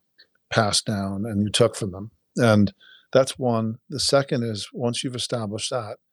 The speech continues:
begin to think of rituals, because families having, you know, what, maybe it's once a year or maybe it's more frequent, but, uh, try to create rituals and, and, and, you know, gatherings, what have you, uh, f-,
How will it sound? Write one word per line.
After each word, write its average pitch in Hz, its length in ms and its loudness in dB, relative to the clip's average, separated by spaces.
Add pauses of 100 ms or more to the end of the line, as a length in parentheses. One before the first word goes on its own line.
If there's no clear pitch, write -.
(460)
begin 123 320 0
to 127 80 -4
think 123 260 -4
of 110 120 -4
rituals, 110 720 -4 (380)
because 117 480 0
families 127 540 2 (120)
having, 117 400 0
you 143 80 -2
know, 120 60 -2
what, 120 160 -2
maybe 135 220 0
it's - 180 -2
once 123 360 0
a 127 40 0
year 117 540 4
or 104 200 -4
maybe 104 220 -16
it's - 200 -12
more 123 140 -6
frequent, 151 460 -6 (540)
but, 110 200 2 (460)
uh, 107 360 -2
try 120 240 4
to 139 100 0
create 120 380 -4
rituals 110 560 -4
and, 123 240 -4
and, 135 220 -2 (400)
and, 110 240 4 (220)
you 131 80 -2
know, 98 60 -2
gatherings, 107 640 4
what 110 160 0
have 104 200 -2
you, 104 160 -4 (800)
uh, 101 340 0 (140)
f-, - 180 -14